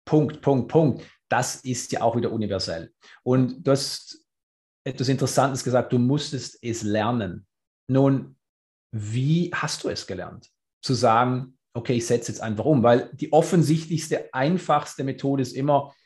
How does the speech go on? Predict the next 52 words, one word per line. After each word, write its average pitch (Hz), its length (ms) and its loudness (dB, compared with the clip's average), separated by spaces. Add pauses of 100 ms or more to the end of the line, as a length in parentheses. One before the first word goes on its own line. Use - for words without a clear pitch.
(140)
du 131 80 -4
weißt, 139 300 4
was 131 200 0
zu, - 280 -10
zu, 147 300 -4
was 139 160 6
zu 143 80 2
tun 220 240 4
ist 226 360 2 (200)
und 185 180 4
tu 320 140 6
es 339 100 6
einfach. 110 500 0 (320)
Aber 135 140 4
wir 147 80 4
wissen 175 220 4
auch, 160 200 6
dass - 320 0 (380)
wahrscheinlich 139 720 2 (240)
neunundneunzig 139 520 2
Prozent 127 360 -4
der 123 60 -2
Leute 113 280 0
das 104 180 -8
nicht 110 340 -6
so 107 160 -4
umsetzen 101 460 -6
können. 98 180 -6
Das, 98 320 -4
das - 160 -10
heißt, 110 220 0
sie 95 100 -4
wissen 156 300 4
es - 80 -6
und 107 300 -8 (420)
wieder 127 200 4
besserem 123 500 2
Wissen 113 280 -2
setzen 101 320 -4
sie 98 120 -6
es - 180 -12
trotzdem 95 640 -6
nicht 101 260 -6
sofort - 440 -8
um 98 200 -6
und 101 100 -4
kommen 139 300 6
dann 123 180 6
in 127 80 0
den 123 100 2
Strudel 123 380 0
der 110 240 2